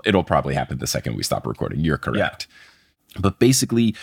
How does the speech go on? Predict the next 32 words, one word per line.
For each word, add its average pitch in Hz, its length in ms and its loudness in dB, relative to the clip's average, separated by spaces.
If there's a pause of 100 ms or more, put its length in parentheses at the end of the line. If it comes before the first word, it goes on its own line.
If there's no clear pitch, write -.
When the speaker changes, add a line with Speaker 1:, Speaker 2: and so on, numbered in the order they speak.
(180)
Speaker 1:
the - 80 2
Suns 147 320 2
have 117 180 0
an 104 220 2
interesting 85 440 0
contract 80 440 -2
with - 140 -8
Chris 85 200 -4
Paul 80 380 -2
where 69 460 -2 (260)
he 104 160 2
has 127 180 0
one 104 300 -2
year 107 260 0
left 82 440 0
in 82 220 0
his 78 340 -6 (120)
deal 82 540 0
this 80 460 -2
upcoming 85 480 0
season. 101 480 -2 (640)
And 87 180 2
though 104 80 4
he 113 140 2
is 87 160 -2
under 90 200 0
contract, 87 600 -2 (180)
if 82 160 -2
they 80 180 0
cut - 340 -4
him 104 260 0
before 98 960 -2